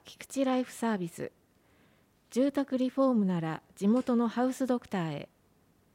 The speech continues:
ウェブサイトとあり、キューアールコードがあります。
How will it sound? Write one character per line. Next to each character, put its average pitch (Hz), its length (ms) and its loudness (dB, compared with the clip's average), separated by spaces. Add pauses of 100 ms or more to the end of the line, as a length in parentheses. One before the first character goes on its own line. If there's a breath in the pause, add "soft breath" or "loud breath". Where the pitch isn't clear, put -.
(460)
ウ 190 40 -2
ェ 208 80 2
ブ 269 140 2
サ 277 180 -2
イ 254 80 0
ト - 240 -6 (120)
と 220 120 0
あ 208 80 0
り、 160 240 -2
キ 247 140 -2
ュ 262 80 4
ー 269 80 4
ア 262 60 2
ー - 20 2
ル 254 80 0
コ 254 200 0
ー 247 40 0
ド 196 140 0
が 175 160 0
あ 170 40 -2
り 160 120 -2
ま 147 180 -4
す。 - 160 -18